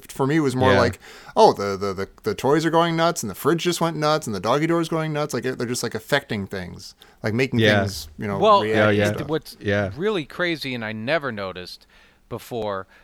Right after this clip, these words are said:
Speaker 3: or at least not back when I saw this in nineteen seventy-seven, <laughs> there's a-, at twelve minutes and twenty-nine seconds into the movie, you see an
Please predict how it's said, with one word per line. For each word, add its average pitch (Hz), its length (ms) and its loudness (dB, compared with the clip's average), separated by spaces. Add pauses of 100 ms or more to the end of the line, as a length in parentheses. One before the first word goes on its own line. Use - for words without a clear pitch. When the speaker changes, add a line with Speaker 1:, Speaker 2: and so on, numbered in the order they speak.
(120)
Speaker 3:
or 123 80 -2
at 123 80 -4
least 123 200 -10
not 117 220 -6
back 113 220 -6
when 107 80 -8
I 98 80 -6
saw 107 200 -4
this 98 200 -10
in 101 60 -12
nineteen 98 320 -12
seventy-seven, 95 800 -8
<laughs> - 580 -2 (800)
there's 165 200 -2 (120)
a-, 170 240 4
at 165 180 0
twelve 202 400 0
minutes 190 340 -4
and 139 120 -8
twenty-nine 151 560 -6
seconds 143 480 -6
into 123 120 -8
the 113 100 -8
movie, 113 540 -10 (380)
you 147 180 -8
see 196 640 -6
an 135 220 -6